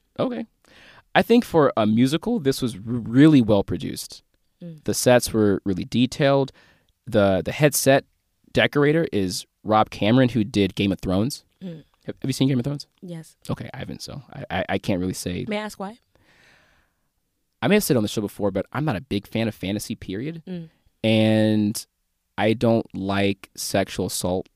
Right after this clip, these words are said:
Speaker 1: being used as kind of a plot device.
Speaker 2: I figured that was your reason why.
Speaker 1: Yeah, I can't.
Speaker 2: That's why I asked.
Speaker 1: I can't do that. The music by John Debney is great. The costumes pop.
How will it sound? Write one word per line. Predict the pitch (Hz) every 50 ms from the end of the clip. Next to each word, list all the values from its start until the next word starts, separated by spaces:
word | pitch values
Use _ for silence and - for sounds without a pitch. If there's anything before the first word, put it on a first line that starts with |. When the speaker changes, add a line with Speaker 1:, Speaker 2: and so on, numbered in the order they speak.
| _ _ - -
Speaker 1:
being | 101 92 90
used | 98 95 92 90 -
as | 82 82
kind | - - - 92
of | - -
a | -
plot | - - 87 -
device. | - 101 - 117 107 107 117 -
Speaker 2:
I | 196
figured | 185 - - 185 180 175 170
that | 165 139
was | 151 160
your | 160 156
reason | 156 160 - - 151
why. | 151 165 -
Speaker 1:
Yeah, | - 139 - 175 165 160
I | 160
can't. | - -
Speaker 2:
That's | - 160 156
why | 175 160
I | 147
asked. | - - 165 - -
Speaker 1:
I | 196
can't | - - - 87 85
do | - - 82
that. | - - - - - _ _ _ - - 135
The | 123
music | 113 123 131 113 127 123 -
by | - 104 101 98 95 95 90 - - _
John | - - 110 104 101 98 95 85 - _ _ _ _ _ _ _ _ -
Debney | - 107 104 110 110 104
is | - -
great. | - - 92 92 107 127 - - - _ _ _ - _ _ _ _ -
The | -
costumes | - - - 113 110 - - - 143 131 -
pop. | - - - 135 135 - -